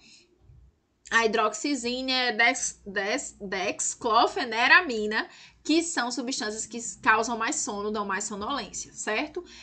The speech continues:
E além dessas aí, que são de H um, né? A classe H um, nós temos a classe de antihistamínicos H dois, que aí já são drogas que vão agir lá na secreção gástrica,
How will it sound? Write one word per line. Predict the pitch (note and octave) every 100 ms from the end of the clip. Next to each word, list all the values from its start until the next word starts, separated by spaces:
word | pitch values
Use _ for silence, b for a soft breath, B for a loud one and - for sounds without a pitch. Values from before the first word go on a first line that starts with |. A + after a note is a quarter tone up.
| B -
E | F#4+ G4+
além | G4 F#4+ G#4+
dessas | F#4 D4+ - A#3 - - -
aí, | G3+ F#3+ G#3+ F4
que | G4+
são | - A3+
de | G3+
H | F#3+ G#3 A3
um, | A3 A3+ F#4
né? | D4 A#3 C#4+ - -
A | G3
classe | - F#3+ -
H | G#3 C4+ C4+
um, |
nós | D4 D#4
temos | D#4 D#4
a | D#4
classe | D#4 B3+ D#4
de | B3+
antihistamínicos | A#3+ - A3 B3+ C#4
H | B3 A#3+ B3+
dois, | F#4 A3+ F3+ -
que | B3+
aí | C#4+ D#4+
já | D#4
são | D#4 C#4+
drogas | B3 B3 B3+
que | A#3+
vão | B3 A#3
agir | A#3 G#3+ A3
lá | G#3+ B3
na | F4
secreção | D#4+ D4+ B3+ B3 A#3
gástrica, | A3+ F3+ F#3 G#3+ - F#3